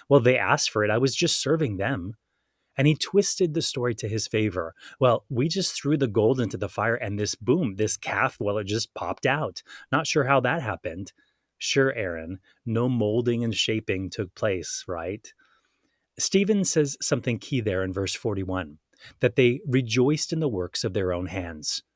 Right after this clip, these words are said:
They were really proud of what they had done. This was their creation, their own attempt to do something in the situation. Though God had set them up with all that they needed for success, they made it about them.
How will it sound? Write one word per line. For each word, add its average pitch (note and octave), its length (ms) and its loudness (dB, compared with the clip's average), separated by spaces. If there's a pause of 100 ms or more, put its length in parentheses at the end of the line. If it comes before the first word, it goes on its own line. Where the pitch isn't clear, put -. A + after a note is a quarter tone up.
(520)
They C#3+ 80 6
were C#3+ 160 6
really B2 280 2
proud F2 520 -2 (140)
of A2 120 -4
what F#2+ 180 -4
they F#2+ 100 -4
had F#2+ 140 -4
done. E2 320 -8 (680)
This - 160 0
was A#2 220 4
their A#2 220 4
creation, G#2+ 720 -2 (260)
their C#3 220 6
own D3+ 220 4
attempt C#3 440 -2
to A#2 60 -4
do A2 140 -2
something A2+ 400 -4
in G2 80 -2
the F#2+ 60 -4
situation. F#2+ 760 -4 (680)
Though D#3 120 8
God C#3+ 280 0
had D3+ 140 -4
set - 240 0
them A#2+ 160 2
up A2+ 180 0
with A2+ 140 2
all G#2+ 160 2
that G#2+ 160 0
they A#2 100 0
needed G#2+ 260 -2
for A2 120 -6
success, - 720 -4 (340)
they C#3 100 2
made C3+ 280 2
it E3 200 -2 (160)
about B2 340 -4
them. E2 360 -10